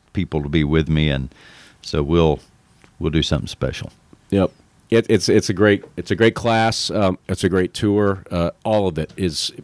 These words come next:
Speaker 2: I would strongly encourage you if, and, and as we said, you know, make a vacation out of it. Bring your wife. Husband, wives, come,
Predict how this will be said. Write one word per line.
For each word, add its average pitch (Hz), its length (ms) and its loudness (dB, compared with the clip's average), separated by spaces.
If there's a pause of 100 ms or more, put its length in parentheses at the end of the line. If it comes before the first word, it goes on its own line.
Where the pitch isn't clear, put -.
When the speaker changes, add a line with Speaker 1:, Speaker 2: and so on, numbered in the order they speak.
(280)
Speaker 2:
I 117 120 2
would 110 160 2
strongly 90 520 2
encourage 85 460 0
you 85 180 2
if, - 260 -6 (560)
and, 127 220 4
and 143 320 0
as 170 240 0
we 156 80 2
said, 98 320 -2
you 135 60 0
know, 143 60 0
make 180 180 0
a 185 40 0
vacation 156 440 0
out 78 100 -2
of 69 100 -8
it. - 80 -12 (300)
Bring 151 160 2
your 165 120 2
wife. 135 380 0 (260)
Husband, 135 440 0
wives, 120 360 2
come, 120 460 0